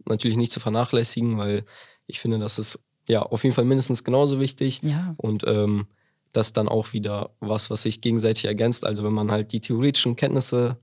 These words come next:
Speaker 1: hat und dann aber auch, ähm, im Gegenzug auch weiß, wie man sie richtig einsetzen kann und wie man in der Praxis, äh, damit umgeht, dann ist das natürlich ein super großer Vorteil, wie ich finde. Und ja, dadurch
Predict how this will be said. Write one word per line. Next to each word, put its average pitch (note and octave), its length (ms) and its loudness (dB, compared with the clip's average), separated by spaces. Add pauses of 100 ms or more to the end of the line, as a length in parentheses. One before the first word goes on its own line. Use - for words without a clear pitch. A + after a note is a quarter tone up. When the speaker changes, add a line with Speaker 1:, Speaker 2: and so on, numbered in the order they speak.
Speaker 1:
hat - 320 -2 (380)
und A2+ 140 0
dann A#2 120 2
aber A2+ 140 2
auch, A2+ 280 0
ähm, A2 340 2
im A2+ 120 2
Gegenzug B2+ 380 0
auch G#2+ 120 2
weiß, A2+ 260 2
wie A#2 40 0
man G#2+ 380 0
sie A2 240 -2
richtig A#2 260 -4
einsetzen C#3 420 2
kann C#3+ 360 0 (640)
und G#2 300 0
wie A2+ 120 2
man G#2 300 2
in G#2 80 0
der G2+ 80 -2
Praxis, - 640 -2 (520)
äh, G#2+ 120 -2
damit G#2+ 240 0
umgeht, C#3 340 2
dann G#2+ 240 -2 (240)
ist A2 200 -2
das A2+ 120 -2
natürlich G#2+ 400 -2
ein G#2 300 0
super A#2 240 0
großer A2 240 -2
Vorteil, A2 420 -2
wie G#2+ 60 -4
ich A2+ 80 -6
finde. A2 320 -2
Und G2+ 320 -6 (600)
ja, G#2 160 2
dadurch G#2 380 0